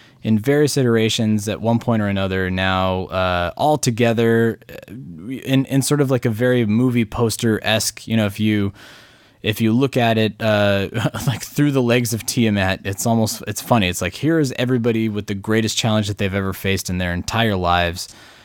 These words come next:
Um, it's, it's such a cool, epic shot that not only, uh, it, it speaks for the storytelling that, okay, we've brought all of these characters together. You've done the impossible, Eric.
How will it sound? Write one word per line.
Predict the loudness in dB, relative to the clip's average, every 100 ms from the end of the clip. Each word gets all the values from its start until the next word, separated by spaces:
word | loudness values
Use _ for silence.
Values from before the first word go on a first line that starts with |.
| _ _
Um, | -4 0 0 -2 -4 -4
it's, | -6 -4
it's | -2 -2
such | 2
a | 0
cool, | 0 0 2 4 2
epic | -2 0 -2
shot | 0 -2 0 -2 -6 -4
that | -2 -2 -6 -20 -20 -20 -20 _ -4
not | -2 0
only, | 0 0 0 0 -4 _ -8
uh, | -2 0 0 0 -2 -6
it, | -8 -6
it | -8
speaks | -2 -2 -2
for | 0
the | 0
storytelling | 0 0 0 0 0 2 2
that, | 2
okay, | 0 0
we've | 0 0
brought | 0 0
all | 0
of | 0
these | -2 -2
characters | -2 -2 -4
together. | -2 -2 0 0
You've | 0 -2
done | -2 0
the | 2
impossible, | 0 0 0 -2 -4 -6
Eric. | -2 -2 -4 -8